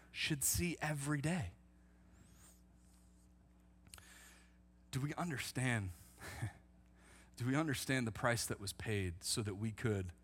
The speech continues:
pray for our food, so that we could pray for direction, so that we could pray for kingdom resources? Do we understand it?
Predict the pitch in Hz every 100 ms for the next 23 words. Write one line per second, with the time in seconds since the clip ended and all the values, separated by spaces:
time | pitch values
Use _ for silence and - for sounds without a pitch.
0 | - - 107 110 - 92 - 101 92 80
1 | - - - - - - - - - -
2 | 123 131 147 - 123 - 135 120 113 104
3 | 95 95 - - - - - - - -
4 | - 127 127 151 127 104 - 123 - 117
5 | - 127 107 98 104 110 - - - -
6 | - - - - - - - - - -
7 | - - - - - - - - - -
8 | - - - - - - - - - -
9 | 135 156 151 110 - 95 98 82